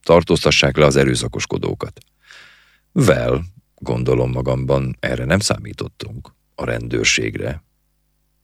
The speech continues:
Az nem lenne jó. Talán még körbeszaglásznának a szobámban, megtalálnák a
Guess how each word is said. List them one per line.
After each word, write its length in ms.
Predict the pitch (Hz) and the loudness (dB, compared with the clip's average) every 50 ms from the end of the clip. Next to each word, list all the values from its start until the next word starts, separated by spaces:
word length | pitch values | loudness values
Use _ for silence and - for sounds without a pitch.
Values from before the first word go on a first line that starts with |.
| _ _ _ _ | _ _ _ _
Az 220 | _ - 53 58 57 | _ -4 -2 -2 0
nem 180 | 60 76 90 | 2 2 4
lenne 260 | 82 69 67 65 62 | 4 2 2 0 -2
jó. 260 | 58 57 58 64 73 85 - _ _ _ _ _ _ _ | -4 -4 -4 -6 -8 -10 -12 _ _ _ _ _ _ _
Talán 260 | _ - 67 65 62 64 | _ -2 -2 0 -2 -2
még 200 | 64 62 64 - | -2 -4 -6 2
körbeszaglásznának 1000 | - 90 85 76 - - - - - 60 - - - - - 62 57 57 58 - | 4 4 4 4 2 -2 -4 -4 -4 -4 -4 -4 -4 -4 -4 -4 -4 -6 -6 -6
a 40 | |
szobámban, 540 | - - - 80 64 50 - 52 53 50 58 | -2 -2 0 0 -2 -4 -6 -8 -8 -6 -2
megtalálnák 680 | 65 73 76 - - 67 64 64 64 64 64 64 60 | 0 0 0 2 0 0 2 2 -2 -2 -4 -4 -4
a 120 | - 60 | -6 -8